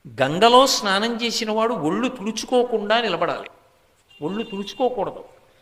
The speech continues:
తుడుచుకోకుండా నిలబడితే గాలికి ఒళ్ళు ఆరిపోతుంది. అలా గాలికి ఒళ్ళు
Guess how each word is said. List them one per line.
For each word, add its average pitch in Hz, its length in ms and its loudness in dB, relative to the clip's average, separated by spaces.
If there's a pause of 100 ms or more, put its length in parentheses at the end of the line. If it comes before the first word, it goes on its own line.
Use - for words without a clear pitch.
(240)
తుడుచుకోకుండా 254 800 0
నిలబడితే 214 640 -2
గాలికి 247 460 2
ఒళ్ళు 202 340 -2
ఆరిపోతుంది. 196 580 -4 (720)
అలా 165 200 0
గాలికి 196 720 2
ఒళ్ళు 214 340 0